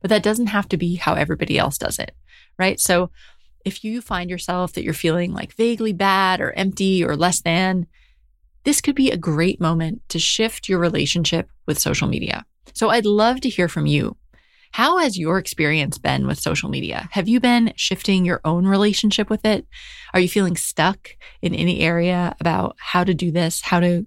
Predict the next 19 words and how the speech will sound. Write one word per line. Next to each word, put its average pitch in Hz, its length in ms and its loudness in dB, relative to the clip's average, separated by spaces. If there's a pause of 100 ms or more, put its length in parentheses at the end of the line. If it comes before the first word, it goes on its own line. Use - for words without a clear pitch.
(420)
disentangle 185 720 2
yourself, 185 580 0 (480)
um, 175 480 -2
from 190 140 0
social 185 300 0
media? 180 340 0
I'd 175 140 0
love 208 160 4
to 202 80 -6
hear 170 160 -2
from 175 160 -4
you. 165 220 0 (340)
You 196 80 2
can 190 160 0
send 220 220 4
an 202 120 2
email 180 460 0
at - 180 -6
hello 208 640 0